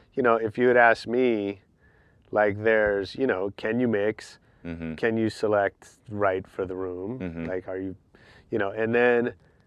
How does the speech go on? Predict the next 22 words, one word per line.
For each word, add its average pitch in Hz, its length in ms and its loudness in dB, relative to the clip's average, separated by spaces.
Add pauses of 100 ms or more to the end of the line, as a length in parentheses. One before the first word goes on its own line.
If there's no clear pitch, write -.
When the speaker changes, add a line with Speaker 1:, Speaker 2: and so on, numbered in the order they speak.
(200)
Speaker 1:
but - 100 -6
that's - 280 2
like 185 180 6
most 185 420 6 (840)
decent 170 360 4
D 143 120 8
Js 123 260 6
can 117 140 0
do 117 120 4
those 101 500 0
two - 40 -20 (240)
Speaker 2:
Right. 90 240 -2
Speaker 1:
things, - 300 -8
right? 110 180 4
Speaker 2:
Yeah. 85 180 2
Speaker 1:
And 117 140 0
you 143 100 4
should 151 200 4
be 143 100 8
able 127 140 10
to 120 100 4
deliver, 110 640 4